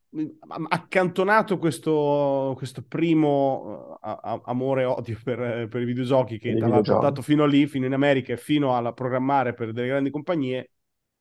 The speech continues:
Speaker 1: hai saltato la barricata e sei passato alla pura programmazione, quindi.
Speaker 2: Esatto, programmazione, alla Microsoft, sì, sempre ho, ho un po' imparato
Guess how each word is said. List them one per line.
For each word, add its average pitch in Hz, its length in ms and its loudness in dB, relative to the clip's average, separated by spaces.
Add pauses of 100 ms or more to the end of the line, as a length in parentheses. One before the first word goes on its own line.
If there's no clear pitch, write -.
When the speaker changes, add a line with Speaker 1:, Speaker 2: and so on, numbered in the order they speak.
(100)
Speaker 1:
hai 147 140 2
saltato 139 360 -2
la 143 80 0
barricata 139 560 0
e - 20 -4
sei 123 160 -6
passato 113 560 -6
alla 110 140 -4
pura 113 200 -10
programmazione, 98 680 -12
quindi. 82 260 -18 (680)
Speaker 2:
Esatto, - 720 0
programmazione, 127 1000 4
alla 113 400 4 (140)
Microsoft, 117 440 4
sì, 107 340 6
sempre 101 600 2
ho, 101 120 4
ho 101 120 2
un 107 140 4
po' 110 120 4
imparato 107 760 4